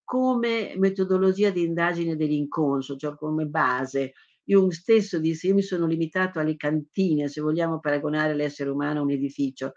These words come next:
alle cantine. E, eh, la Saggioli valorizzò sempre molto, perché un edificio non sta in piedi se non ha le fondamenta solide. Però poi, diceva Saggioli, oltre alle cantine ci sono anche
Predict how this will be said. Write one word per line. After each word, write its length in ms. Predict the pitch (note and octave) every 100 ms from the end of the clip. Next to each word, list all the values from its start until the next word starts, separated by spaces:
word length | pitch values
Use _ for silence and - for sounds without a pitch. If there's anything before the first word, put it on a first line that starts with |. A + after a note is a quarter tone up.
| _ _
alle 200 | E3 D#3+
cantine. 680 | D#3 D#3+ D#3 F3 D3+ C3+ C#3+ _ _ _
E, 340 | F3 E3+ - - _ _ _ _ -
eh, 280 | C3+ C#3
la 140 | C#3 D#3
Saggioli 560 | D#3 D#3 G3+ G3+ F3+ - _
valorizzò 560 | C#3+ D#3 D#3 D#3 D#3 D#3
sempre 460 | D3+ A#3 A#3+ F3+ D#3+
molto, 380 | D#3 D3 C#3+ D3
perché 220 | C#3+ D#3
un 120 | D#3+
edificio 680 | D#3+ D#3+ A3+ G#3+ F3+ E3 _ -
non 120 | D#3+
sta 140 | -
in 120 | D3+ D3
piedi 340 | A#3+ F#3 D#3
se 140 | D3+
non 180 | D3 D3
ha 260 | D#3 D3+ -
le 160 | D3+ C#3+
fondamenta 800 | D3 D3 D3 D3 D3+ C#3 C3+ C3+
solide. 680 | - D3+ C#3 C3 C3+ C3+ _ _
Però 260 | - A3+ B3+
poi, 240 | G#3+ A3+
diceva 440 | G#3 F#3 E3+ E3+ D#3+
Saggioli, 680 | F#3 G#3+ E3 C#3+ D#3 F#3 - _ _ _
oltre 320 | F#3+ G3+ F#3+ D#3
alle 140 | D#3
cantine 760 | E3+ G3+ G3 E3+ D#3+ E3 F#3 G3
ci 120 | E3
sono 260 | E3+ E3+
anche 460 | D#3 D#3+ F3+ F3